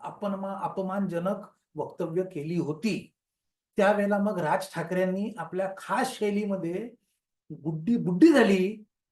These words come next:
पण अजून अक्कल आली नाही" असं वक्तव्य केलं होतं. आणि मग जे, मित्रांनो, दिल्ली दरवाजा झाला होता आणि अमिताभ बच्चन आणि सगळे कुटुंब बाळा ठाकरेंच्या पायावरती येऊन पडले होते,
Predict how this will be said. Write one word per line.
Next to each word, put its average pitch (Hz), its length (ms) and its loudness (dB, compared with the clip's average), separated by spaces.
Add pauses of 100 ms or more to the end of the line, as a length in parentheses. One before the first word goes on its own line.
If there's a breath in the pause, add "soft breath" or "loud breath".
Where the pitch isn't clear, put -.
पण 233 160 4
अजून 202 260 0
अक्कल 233 320 0
आली 185 200 2
नाही" 165 460 -6 (320)
असं 156 260 -8
वक्तव्य 160 680 -8
केलं 147 280 -6
होतं. 127 400 -8 (420)
आणि 143 240 -4
मग 165 480 0 (420)
जे, 185 180 2
मित्रांनो, 185 640 -2
दिल्ली 156 300 -2
दरवाजा 185 420 6
झाला 185 240 4
होता 185 460 0 (720)
आणि 185 180 -8
अमिताभ 170 420 -4
बच्चन 180 340 -2
आणि 190 120 -4
सगळे 165 300 -2
कुटुंब 196 520 0 (640)
बाळा 151 220 2
ठाकरेंच्या 170 540 -6
पायावरती 160 880 -2 (200)
येऊन 156 440 -2
पडले 143 340 -2
होते, 139 560 0